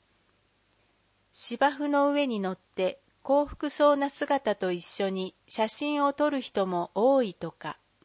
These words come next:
ベルト、清水久兵衛。棒状の石、あるいはコズミックニュークリアス。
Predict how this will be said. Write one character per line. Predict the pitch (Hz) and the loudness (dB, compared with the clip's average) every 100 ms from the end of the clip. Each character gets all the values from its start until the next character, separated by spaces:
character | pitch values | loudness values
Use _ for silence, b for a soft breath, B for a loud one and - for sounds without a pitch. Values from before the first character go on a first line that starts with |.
| _ _ _ _ _ _ _ _ _ _ _ _ _ _ _ _ _ _ _ _ _ _ _ | _ _ _ _ _ _ _ _ _ _ _ _ _ _ _ _ _ _ _ _ _ _ _
ベ | 214 | 0
ル | 220 269 | 2 -2
ト、 | - 226 220 _ _ _ _ _ _ _ _ _ _ _ _ | 0 0 0 _ _ _ _ _ _ _ _ _ _ _ _
清 | - 262 294 | -4 2 4
水 | 285 233 - 170 | 2 0 -4 -6
久 | - 240 214 175 | -4 -4 -2 -4
兵 | |
衛。 | 160 147 - _ b b _ _ _ _ _ _ _ _ _ _ _ _ _ _ _ _ _ _ _ | -6 -8 -12 _ b b _ _ _ _ _ _ _ _ _ _ _ _ _ _ _ _ _ _ _
棒 | 226 269 285 | 4 4 4
状 | 285 277 269 | 4 4 4
の | 254 | 2
石、 | 254 233 - 214 208 _ _ _ _ | -2 -2 -4 -4 -8 _ _ _ _
あ | - 202 | -4 -2
る | 247 | -2
い | 233 175 | -2 0
は | 165 156 - _ _ | 0 -2 -8 _ _
コ | - | -10
ズ | 214 285 | -4 -2
ミ | 294 285 | -2 -4
ッ | - | -6
ク | - 247 220 - | -6 -4 -4 -4
ニ | 214 | -2
ュ | 285 | -2
ー | |
ク | 277 285 | -2 -4
リ | 269 247 | 0 0
ア | 202 | -2
ス。 | - - | -8 -12